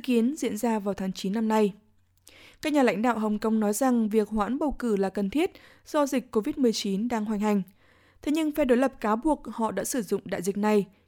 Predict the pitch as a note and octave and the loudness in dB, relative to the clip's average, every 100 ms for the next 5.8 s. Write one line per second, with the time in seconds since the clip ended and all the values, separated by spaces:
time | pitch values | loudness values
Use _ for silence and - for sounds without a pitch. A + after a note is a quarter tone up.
0 | - B3+ B3+ A3 F3+ - G3 G#3 F4 - | -2 2 2 2 -2 -2 2 4 4 0
1 | _ _ _ - _ _ A#3+ A3+ A3 G#3 | _ _ _ -20 _ _ -2 0 0 0
2 | C4 A3+ A3+ C4 A#3 A#3+ G#3+ - _ _ | 0 -2 -2 -2 2 4 2 -2 _ _
3 | - A3 G3 F#3+ - G3+ F#3+ B3+ C4 G#3 | -2 0 0 -2 -2 -2 0 0 0 -2
4 | F3+ A#3 G3+ F#3+ F#3+ A#3+ B3 F#3+ - G3 | -2 -4 -2 0 0 2 2 2 -2 -2
5 | A3 F3+ F3 F3 F3+ F#3+ G3 | -2 -4 -4 -8 -4 0 0